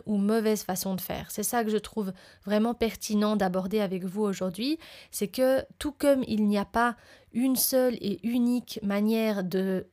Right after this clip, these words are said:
s'interpréter et d'être indépendant ou entrepreneur aujourd'hui, euh, en fonction du domaine dans lequel on est, parce que tout le monde est unique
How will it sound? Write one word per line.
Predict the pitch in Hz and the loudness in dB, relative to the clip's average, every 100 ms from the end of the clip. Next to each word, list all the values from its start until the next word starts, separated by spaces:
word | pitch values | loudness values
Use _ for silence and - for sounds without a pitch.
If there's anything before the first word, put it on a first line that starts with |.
| - | -10
s'interpréter | - - 214 214 226 - 226 - 240 240 - 202 | -6 -2 -2 -2 -4 -4 -4 -4 -4 -4 -4 -4
et | |
d'être | 175 214 226 - | 2 2 2 -2
indépendant | 151 196 202 208 208 214 214 - - - - | -2 -2 -2 0 2 0 0 -6 -20 -18 -4
ou | 226 214 | 0 0
entrepreneur | 185 - 185 - 202 208 202 185 - - - | 0 -4 -8 -4 0 0 0 -2 -10 -20 -8
aujourd'hui, | 214 208 190 190 175 202 208 196 | -2 0 0 -2 -2 -2 -2 -2
euh, | 185 185 | -6 -6
en | 180 185 | -6 -6
fonction | 196 190 - 208 | -6 -6 -2 0
du | 196 175 | 0 -2
domaine | 180 214 202 | 0 0 0
dans | |
lequel | 185 185 - 185 | -2 -6 -6 -4
on | 180 185 | -2 -2
est, | 320 | -2
parce | 285 180 | -4 -6
que | 196 | -6
tout | 185 196 | -4 -2
le | |
monde | 202 202 180 | -2 -2 -4
est | - | -4
unique | 196 202 220 - | 0 0 0 -4